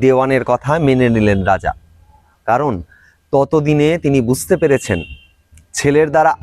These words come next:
আর যাই হোক ব্যবসা হবে না। ফলে অর্থাভাবে বন্ধ হয়ে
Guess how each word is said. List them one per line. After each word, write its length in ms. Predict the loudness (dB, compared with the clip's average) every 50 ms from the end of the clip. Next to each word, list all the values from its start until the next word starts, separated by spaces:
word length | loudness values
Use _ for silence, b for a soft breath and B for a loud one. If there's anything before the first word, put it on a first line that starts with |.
| 0 0
আর 80 | 2 0 0 0 0
যাই 180 | 0 0 0 -2 -2
হোক 160 | -2 -2 -4 -6 -20 -20 -20 _ _ _ -4 0 2
ব্যবসা 420 | 2 2 2 -2 -4 -2 -2 -2 0 0
হবে 180 | -2 -2 -2 -4 -4
না। 60 | -6 -8 -14 _ _ _ _ _ _ _ _ _ _ _ -4
ফলে 160 | -2 0 0 0 -2 b b b b b b b b b b 0 0 0
অর্থাভাবে 680 | 0 -2 -4 -2 0 0 0 0 0 0 2 2 0 0 0 0 0
বন্ধ 220 | 0 0 0 -2 -2 -2 -2 0
হয়ে 180 | 2 2 2